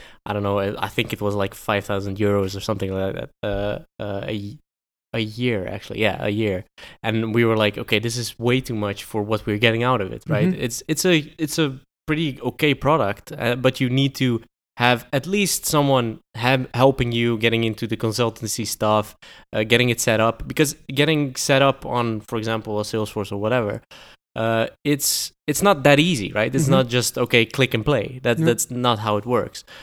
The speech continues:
Speaker 1: Um, i-, is that also something that you guys focus on? As in, uh, when I become a client, uh, is that, is that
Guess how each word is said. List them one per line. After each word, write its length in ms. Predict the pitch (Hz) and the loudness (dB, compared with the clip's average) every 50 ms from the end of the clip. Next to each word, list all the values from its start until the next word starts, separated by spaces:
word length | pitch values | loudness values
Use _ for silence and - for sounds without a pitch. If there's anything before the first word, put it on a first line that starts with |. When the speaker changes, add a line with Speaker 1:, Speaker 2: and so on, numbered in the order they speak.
| - - - - - - | -12 -12 -12 -12 -8 -4
Speaker 1:
Um, 560 | 120 113 117 117 120 120 120 120 123 123 - - _ _ - | 0 2 2 4 4 4 4 4 2 0 -2 -6 _ _ -4
i-, 100 | 143 - | -2 0
is 160 | 180 175 175 190 | 0 2 2 2
that 100 | 202 190 | 2 4
also 320 | 180 190 175 - 196 180 | 4 2 2 4 2 2
something 320 | - - 180 175 180 165 | 2 0 0 0 0 2
that 160 | 147 156 139 131 | 2 2 0 2
you 220 | 139 143 151 139 | 2 4 4 4
guys 200 | 139 135 131 123 | 6 4 4 2
focus 400 | - - 139 143 151 - 185 - | 2 2 2 2 2 2 0 0
on? 220 | 190 202 202 185 | 0 0 0 0
As 220 | - 151 143 139 139 | 0 0 0 2 2
in, 340 | 147 143 143 139 135 - - _ - | 2 2 2 2 0 -2 -6 _ -4
uh, 200 | 120 123 123 120 | -2 0 2 2
when 240 | 120 117 123 127 127 | 2 2 2 4 4
I 300 | 127 127 120 110 113 - _ _ _ - 127 | 4 4 2 0 -4 -10 _ _ _ -4 -2
become 240 | 120 113 - 127 | 0 2 4 2
a 60 | 120 - | 2 4
client, 520 | - 120 120 120 120 117 117 113 - - | 4 4 4 6 4 4 2 0 -2 -4
uh, 240 | - - 62 62 - - | -4 -2 -2 -2 -4 -4
is 180 | - 135 117 | -4 -2 0
that, 180 | 135 139 135 - | 2 0 0 0
is 180 | - 147 131 123 | -4 -4 0 2
that 280 | 147 139 139 - - | 2 2 2 0 -6